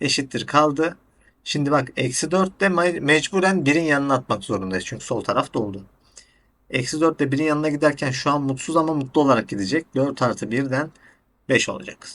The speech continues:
Sağ tarafımız beş, sol tarafımızda üç x'ten iki x çıkardık. Bir x şeklinde oldu. Bir de şu rasyonelli ifadeyi çözeyim.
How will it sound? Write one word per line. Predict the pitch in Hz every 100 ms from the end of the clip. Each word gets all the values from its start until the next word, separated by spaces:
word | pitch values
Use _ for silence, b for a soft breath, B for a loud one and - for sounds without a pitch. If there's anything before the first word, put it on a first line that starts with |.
| _
Sağ | - 160 151
tarafımız | 135 113 101 113 101 98
beş, | 139 160 -
sol | - - 131
tarafımızda | 123 104 107 104 143 - B B B _
üç | - 135
x'ten | 135 - 117
iki | 117
x | 135 -
çıkardık. | 117 104 147 165 - _ _ -
Bir | -
x | 131 - - _ _ _ _ _ _ _ -
şeklinde | 127 - 113 95 95 - _ _
oldu. | 135 139 143 147 147 _ _ _ - b b b b b b b b _ -
Bir | 170
de | 180
şu | -
rasyonelli | 160 147 131 156 156 160
ifadeyi | 156 160 156 156
çözeyim. | - 156 160